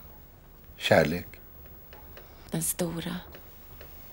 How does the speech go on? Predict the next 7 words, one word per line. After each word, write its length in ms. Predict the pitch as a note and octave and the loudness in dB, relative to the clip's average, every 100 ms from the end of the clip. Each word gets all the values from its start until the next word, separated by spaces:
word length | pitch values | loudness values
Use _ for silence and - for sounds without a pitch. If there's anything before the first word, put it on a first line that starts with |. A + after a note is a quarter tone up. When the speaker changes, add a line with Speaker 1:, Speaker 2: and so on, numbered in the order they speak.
| - - - | -16 -10 4
Speaker 2:
Den 160 | E3+ D#3+ | 6 10
allt 640 | F3+ E3+ E3+ - - - - | 10 10 6 -2 -8 -6 4
omfattande. 840 | F3 D#3+ - E3 - F3+ E3 F3 - - - - - - - - - - - - - - - - - - - - - - - - - - - - - - - - - - - - - - - - - - - - - - - - - - | 4 4 2 0 -2 -4 -4 -6 -12 -18 -16 -16 -16 -18 -18 -18 -18 -16 -16 -14 -14 -14 -16 -16 -16 -14 -14 -14 -16 -14 -12 -10 -8 -8 -6 -6 -6 -6 -8 -10 -12 -12 -14 -14 -16 -14 -14 -14 -16 -14 -14 -16 -16 -16 -18 -18 -14 6
Speaker 1:
Kan 140 | A2+ | 10
han 60 | F#2+ | 10
försörja 440 | G2+ - G2 F#2 | 12 12 12 12
dig? 220 | G2+ A#2 | 10 6